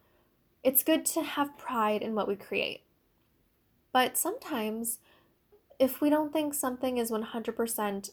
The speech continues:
up to snuff, or if we don't think that, you know, this writing that we did or this podcast episode that we recorded is, like, if we're like, "It's not perfect, I can't put it out there, people are gonna make fun of me."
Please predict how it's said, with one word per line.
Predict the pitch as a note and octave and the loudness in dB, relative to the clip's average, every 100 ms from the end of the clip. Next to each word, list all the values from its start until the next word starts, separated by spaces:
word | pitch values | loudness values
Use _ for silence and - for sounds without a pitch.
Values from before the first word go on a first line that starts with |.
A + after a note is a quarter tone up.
| - | -6
up | G#3+ - | -6 -4
to | G#3 | -2
snuff, | - C#4+ C#4+ D4+ - | -2 -2 -4 -4 -12
or | - - G#3 G3+ G3+ G3+ - - - _ | -6 2 6 6 4 0 -6 -20 -20 _
if | A#3 A3+ | -4 -2
we | G#3+ A3 G#3 | -2 0 0
don't | F#3 G3 F#3 - | 0 0 0 -10
think | - F#3+ F#3+ F#3+ - | -8 -6 -6 -8 -6
that, | - F#3+ F#3 | -4 -2 -2
you | G#3 | -2
know, | F#3+ G#3 - - _ _ _ _ - | -2 -2 -4 -8 _ _ _ _ 0
this | G3+ F3+ - - A3 | 2 2 0 -2 2
writing | A3+ A3 G#3+ G#3 | 6 6 4 2
that | G#3 G3+ | 2 2
we | G#3 | 0
did | G3+ G3+ G3 | 0 0 2
or | F#3+ F#3 F#3 | 0 -2 -2
this | F#3+ | -6
podcast | - - F#3+ G3+ F#3 F#3 - | -4 4 4 4 -4 -4 -4
episode | G3+ G#3 G#3 F#3+ F#3+ | -2 0 2 2 2
that | F#3 - | -2 0
we | G3+ F#3+ F#3 | 0 2 0
recorded | G3 - A3 G3+ G3 G3 G#3 - _ - - - - | -2 -4 2 4 6 4 2 -8 _ -20 -20 -20 -4
is, | G#3 G3+ F#3+ F#3+ | 2 4 2 2
like, | A3+ A3 - | 0 0 -2
if | A#3 | 2
we're | B3+ | 6
like, | B3 A#3 | 6 4
"It's | A#3 A#3+ | 0 2
not | A3 - | 2 2
perfect, | C4 B3+ A#3 | 0 0 -2
I | G#3+ | -4
can't | - G3+ G3 | -2 -4 -4
put | - A3 | -6 -2
it | |
out | G#3 A3+ - | 2 2 2
there, | G#3 G3 | 2 2
people | A3 G#3 | -2 -2
are | G3+ | -2
gonna | F#3+ | -2
make | F#3+ | -4
fun | - C4 | 0 0
of | |
me." | A3 F#3+ | 0 -2